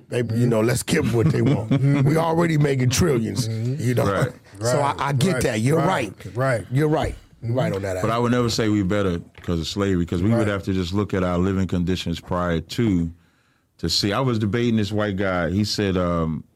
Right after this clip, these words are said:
Speaker 3: I asked him, he asked a similar question. I said, "Well, can you explain to me how we was better?" And he said,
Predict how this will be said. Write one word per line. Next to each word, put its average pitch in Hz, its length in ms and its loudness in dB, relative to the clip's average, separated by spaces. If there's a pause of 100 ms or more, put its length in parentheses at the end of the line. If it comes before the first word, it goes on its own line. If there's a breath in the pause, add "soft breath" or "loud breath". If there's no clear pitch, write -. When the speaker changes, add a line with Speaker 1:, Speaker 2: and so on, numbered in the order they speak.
(200)
Speaker 3:
I 101 280 -4
asked - 180 -4
him, 143 80 2
he 113 180 4
asked 104 260 -2
a 92 40 0
similar 101 360 0
question. 87 400 -4
I 92 40 0
said, 104 180 -2
"Well, 98 120 0
can 117 140 -2
you 127 60 2
explain 117 380 -4
to 110 40 0
me 101 100 -2
how 98 180 -2
we 98 100 -2
was 87 180 -2
better?" 95 260 -2
And 82 80 -2
he 107 140 0
said, 90 440 -2